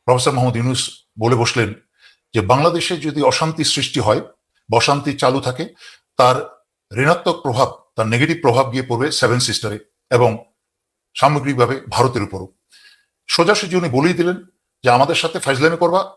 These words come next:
আমরা কিন্তু নিশ্চিত করবো তোমার সেভেন সিস্টারও শান্তিতে থাকবে না, ভারতও শান্তিতে থাকবে না। এরকম একটা সাহসের,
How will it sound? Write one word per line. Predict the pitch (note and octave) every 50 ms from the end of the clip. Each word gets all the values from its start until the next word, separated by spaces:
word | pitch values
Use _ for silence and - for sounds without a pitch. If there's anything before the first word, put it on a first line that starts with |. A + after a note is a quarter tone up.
| _ _ _ _ _ _ _ _ _ -
আমরা | B2 C3 C#3 C#3+
কিন্তু | C#3+ C3+ D#3
নিশ্চিত | D3+ D#3 - - F#3 F3+ -
করবো | D#3 D3+ D#3
তোমার | D#3+ C#3+ C#3
সেভেন | - - - C#3 C#3 D3+
সিস্টারও | - - C#3+ B2 D#3 C#3 C#3+
শান্তিতে | - - C3 B2 D3 C3
থাকবে | A#2+ C#3 A#2 A#2 C3
না, | -
ভারতও | - F#2+ G#2 A2 G#2+ A2+
শান্তিতে | G2+ - G#2+ G2+ F#2+ F2+ F2+
থাকবে | E2+ F#2 F2 - F2
না। | E2+ F#2 - _ _ _ _ _ - - - _ _ -
এরকম | D#3 F3 G3+ - G#3 G#3+
একটা | - - - F3
সাহসের, | E3 - - A#2 A#2+ D3 D#3 - - A#2+